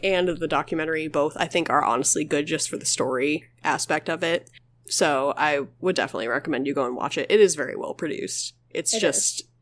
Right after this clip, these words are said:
Speaker 1: yeah, it's just, um, dramatic. Whatever.
Speaker 2: Yeah.
Speaker 1: So when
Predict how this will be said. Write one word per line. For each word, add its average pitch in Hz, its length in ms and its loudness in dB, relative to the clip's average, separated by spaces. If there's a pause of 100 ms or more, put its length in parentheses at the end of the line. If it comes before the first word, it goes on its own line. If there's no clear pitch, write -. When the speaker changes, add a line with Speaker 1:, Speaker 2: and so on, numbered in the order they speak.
(120)
Speaker 1:
yeah, - 320 0 (120)
it's 190 220 2
just, - 300 -2
um, 120 380 -2 (500)
dramatic. - 540 0 (260)
Whatever. 294 240 -4
Speaker 2:
Yeah. - 60 -8 (240)
Speaker 1:
So 180 720 4 (260)
when 160 640 2